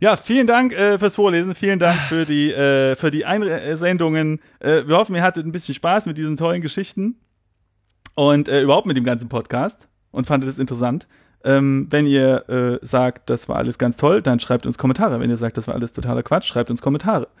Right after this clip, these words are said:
Äh, schreibt uns einfach immer Kommentare und, ähm,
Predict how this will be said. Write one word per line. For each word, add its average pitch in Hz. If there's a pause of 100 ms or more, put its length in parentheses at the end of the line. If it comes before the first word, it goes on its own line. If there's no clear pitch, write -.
(500)
Äh, 123
schreibt 151
uns 156
einfach 147
immer 196
Kommentare 120
und, 127
ähm, 120